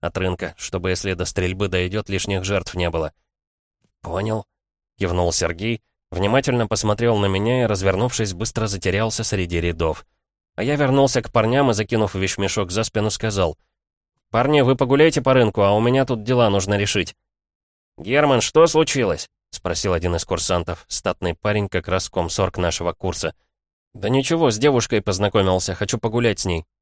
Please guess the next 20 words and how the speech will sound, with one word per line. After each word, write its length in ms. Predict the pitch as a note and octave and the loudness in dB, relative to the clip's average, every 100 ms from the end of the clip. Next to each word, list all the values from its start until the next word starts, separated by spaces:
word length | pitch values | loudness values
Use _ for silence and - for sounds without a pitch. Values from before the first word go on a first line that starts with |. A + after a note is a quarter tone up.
| _ | _
улыбнулся 580 | F2+ E2+ E2+ E2 E2+ E2+ | -4 -2 0 -2 -2 -4
я. 200 | E2 D#2 _ _ - | -4 -4 _ _ -4
«Мой 200 | A#2 C#3+ | 0 2
сидор 320 | D3+ D#3 C#3 | 2 2 2
возьмите, 400 | B2 A#2 D3 D#3 | 2 4 2 2
чтобы 280 | - B2+ A#2+ | 0 2 4
не 60 | A2+ | 4
мешал, 360 | G#2+ G#2 F#2 | 2 2 2
я 140 | G2 A2 | 2 0
там 180 | A2+ | 0
купил 300 | G#2+ A#2 C3+ A#2+ | 0 0 0 0
кое-что 360 | G#2 G2+ A2 | 0 0 -2
парням 360 | G#2 G#2 A#2 A2 | 0 0 2 2
нашего 280 | F#2 G2+ G2+ | 0 0 0
взвода». 420 | G2+ G2+ E2+ C#2+ _ _ _ _ _ _ _ _ - | 0 0 0 -4 _ _ _ _ _ _ _ _ -6
«А 80 | |
Серёга 480 | F#2 G#2+ A2+ C3+ C3 | -4 0 2 2 2
где?» — 300 | A#2 A#2+ A2+ - _ - | 0 0 0 -2 _ -16
спросил 440 | - F2+ - F2 | -4 -2 0 -2
комсорг, 600 | F2+ F2 D#2+ A#2 A#2 - | 0 0 2 0 0 -4